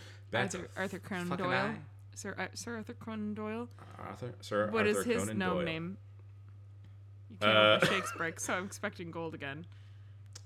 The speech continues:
Speaker 1: Well, you know, o-, oddly enough, Michael Caine, I guess I didn't realize this in the first movie, plays a character called Lord Redbrick. I feel like I was dead on the fucking money with William Shakespeare.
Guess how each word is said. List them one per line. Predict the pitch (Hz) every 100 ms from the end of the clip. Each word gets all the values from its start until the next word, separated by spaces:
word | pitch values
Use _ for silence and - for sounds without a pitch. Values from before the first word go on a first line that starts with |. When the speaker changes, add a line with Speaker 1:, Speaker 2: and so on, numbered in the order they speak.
| - -
Speaker 1:
Well, | 180 220
you |
know, | 254 254 247
o-, | - 202 196
oddly | 262 254
enough, | 151 131
Michael | 165 214
Caine, | 190 175 165
I |
guess | 143 147
I |
didn't | 147 143
realize | 139 131
this | 123
in | 131
the | 120
first | 151 135
movie, | 123
plays | 120 123 120
a | 117
character | 117 117 113
called | - 104 90
Lord | 107 123 87
Redbrick. | 95 101 87 87 - - - -
I | 233 269
feel | 277
like | 214 190
I | 165
was | 135
dead | - 151
on | 147 131
the | -
fucking | - - 175 160 143
money | 143 127 107 98 -
with | 127 117
William | 139 147 123
Shakespeare. | 120 - 127 - - -